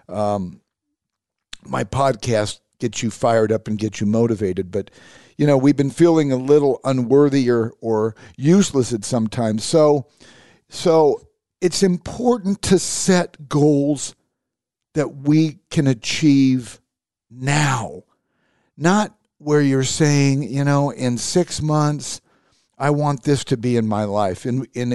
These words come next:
in a year, I want to have this paid off. In two years, uh, I want this to happen." So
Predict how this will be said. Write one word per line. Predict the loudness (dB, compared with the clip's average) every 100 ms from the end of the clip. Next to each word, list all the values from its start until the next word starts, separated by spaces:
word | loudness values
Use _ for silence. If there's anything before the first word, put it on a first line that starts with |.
| -6
in | -4 -4
a |
year, | -2 0 2 4 2
I | 2
want | 0 -2 -2
to |
have | 0 0 -2 -2
this | -2 -4
paid | -6 -4 -2
off. | -2 -4 -6
In | -10 -10
two | -4 -2
years, | 2 2 4 2 -2 -10 -20 -20 -16 -6
uh, | -4 -4 -4
I | -2
want | -2 -2 -6 -2
this | -2 -2
to | -4 -4
happen." | -6 -8 -10 -8
So | -2 0 0